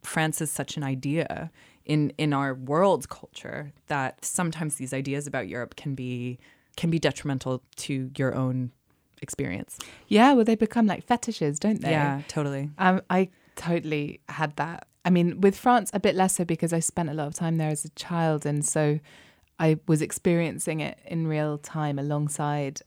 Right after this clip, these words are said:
Speaker 2: my absorption of these kind of fantasies. But I'm not saying I didn't have it at all, you know, I certainly, certainly did.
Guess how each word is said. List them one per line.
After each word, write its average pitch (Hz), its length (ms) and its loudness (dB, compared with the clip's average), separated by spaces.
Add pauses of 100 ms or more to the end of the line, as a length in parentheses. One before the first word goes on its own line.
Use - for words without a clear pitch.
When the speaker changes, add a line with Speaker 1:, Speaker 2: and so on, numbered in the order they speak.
Speaker 2:
my 143 320 -4
absorption 156 500 -4
of 139 120 -4
these - 160 -6
kind 139 160 -4
of - 60 -6
fantasies. - 420 -4
But - 100 -6
I'm 220 80 2
not 220 160 4
saying 165 180 2
I 147 60 2
didn't 143 220 0
have 147 180 -2
it 127 80 -4
at 131 80 -4
all, 151 260 -4
you 151 80 -6
know, - 220 -6
I 175 60 -6
certainly, 170 400 -2
certainly 156 440 -2
did. 117 300 -6